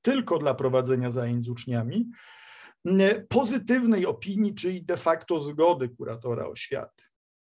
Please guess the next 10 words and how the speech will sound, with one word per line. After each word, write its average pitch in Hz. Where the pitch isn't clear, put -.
Ponadto 196
ustawa 151
wprowadza 151
też -
dodatkowe 156
rygory 151
formalne, 151
dodatkowe 143
obowiązki 143
biurokratyczne, 151